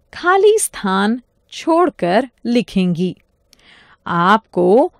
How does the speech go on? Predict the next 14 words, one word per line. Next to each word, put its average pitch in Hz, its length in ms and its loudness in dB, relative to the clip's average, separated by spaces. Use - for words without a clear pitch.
उन 311 280 -4
खाली 285 560 0
स्थानों 262 540 -4
में 240 280 0
सही 214 500 -2
शब्द 185 400 -2
भरने 208 420 -2
होंगे, 180 460 -4
जैसे 196 640 -2
dash 185 760 0
you 190 460 0
sing 285 640 -2
या 185 440 2
can 370 460 0